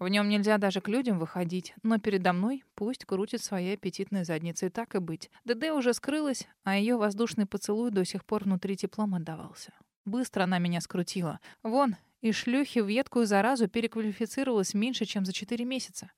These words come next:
В голове не к месту всплывала одна, казалось бы, незначительная деталь,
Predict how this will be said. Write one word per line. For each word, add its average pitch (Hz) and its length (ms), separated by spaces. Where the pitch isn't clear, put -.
В 190 60
голове 185 420
не 269 140
к - 100
месту 247 360
всплывала 214 580
одна, 196 440
казалось 214 460
бы, 196 120
незначительная 196 800
деталь, 196 480